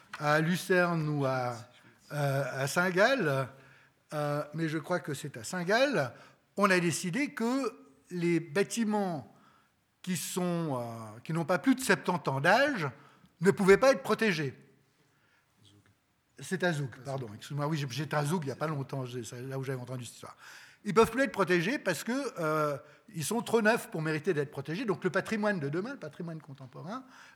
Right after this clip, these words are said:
euh, il mérite aucune protection. Voilà, donc ça, c'est pas des décisions, euh, judiciaires, hein. Ce sont, euh, des décisions qui sont de nature administrative.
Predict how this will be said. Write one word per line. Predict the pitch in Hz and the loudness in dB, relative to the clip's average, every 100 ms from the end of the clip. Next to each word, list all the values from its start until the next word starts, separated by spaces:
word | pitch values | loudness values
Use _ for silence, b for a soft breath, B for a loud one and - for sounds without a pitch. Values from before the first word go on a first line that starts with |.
| _ | _
euh, | 151 151 | -4 -2
il | 185 | -4
mérite | 170 180 247 - - | -2 0 -2 -6 -8
aucune | 185 233 | -2 -2
protection. | - 139 131 - - B B B | -2 -8 -8 -12 -16 B B B
Voilà, | 175 165 127 | 4 4 4
donc | 165 175 | -4 -4
ça, | - 262 269 - | -2 0 0 -4
c'est | - 170 | -4 -2
pas | 240 | 0
des | 247 | -2
décisions, | 147 143 147 147 247 156 | -2 -4 -6 -8 -8 -8
euh, | 110 107 | -10 -10
judiciaires, | 120 117 170 277 262 117 | -10 -10 -12 -10 -10 -10
hein. | 190 254 b b b b | -12 -14 b b b b
Ce | - 151 | -6 -6
sont, | - 254 277 | -4 -4 -2
euh, | 143 135 | -2 -2
des | 135 147 | -2 -2
décisions | 131 131 127 196 247 | -2 -4 -6 -6 -6
qui | - | -10
sont | - | -8
de | 214 | -4
nature | 135 123 | -4 -2
administrative. | 165 131 - 110 | -2 -2 -6 -14